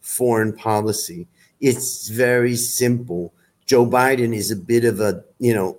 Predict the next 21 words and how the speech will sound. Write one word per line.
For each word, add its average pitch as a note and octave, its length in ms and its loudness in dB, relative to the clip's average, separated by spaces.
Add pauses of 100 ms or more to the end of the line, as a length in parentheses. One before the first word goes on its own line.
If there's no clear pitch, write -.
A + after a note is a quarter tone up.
old A#2+ 540 2 (160)
guy A2+ 460 0
that G2 200 -8
doesn't A2+ 380 -4
really, A2 600 -2 (180)
he's A#2+ 180 0
not A#2 200 2
aware A2 420 2
anymore. F#2+ 440 -2
And G#2 160 -2
the G2+ 60 -4
people C3 440 -4
behind B2 520 0
him, F#2+ 160 -4
like G2 220 -4
Anthony G#2+ 420 -2
Blinken G#2 640 -4 (420)
and G2 320 0 (300)
Jake A2 280 2
Sullivan, G#2 840 -2
the, F#2 320 -4